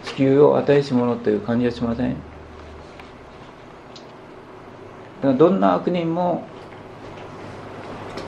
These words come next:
どんなに映画を買っても、必ず死でもって終わるっていうことですよね。で、それを分かっていれば、うん、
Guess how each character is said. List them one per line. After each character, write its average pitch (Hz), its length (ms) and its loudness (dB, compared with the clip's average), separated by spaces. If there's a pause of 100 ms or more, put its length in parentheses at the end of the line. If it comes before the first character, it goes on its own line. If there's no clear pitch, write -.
(1500)
ど 160 100 12
ん 170 60 6
な 170 100 6
に 160 160 4
映 165 80 4
画 160 100 6
を 160 40 4
買 156 160 2
っ - 40 -2
て - 140 0
も、 156 280 4 (120)
必 139 80 6 (260)
ず - 20 0
死 156 180 6
で 147 100 10
も 131 160 6
っ 123 40 -2
て 143 120 2
終 113 260 6
わ 110 60 2
る 107 60 0
っ 104 40 -10
て - 120 -6
い 95 40 2
う - 40 -6
こ - 80 -4
と - 80 0
で - 100 -2
す - 60 -10
よ 95 80 -4
ね。 104 140 2 (1000)
で、 151 120 4
そ 175 60 6
れ 175 60 8
を 165 180 8
分 - 20 0
か 185 120 6
っ 185 40 0
て 160 80 4
い 135 40 8
れ 123 60 8
ば、 104 240 4 (880)
う - 20 6
ん、 95 240 4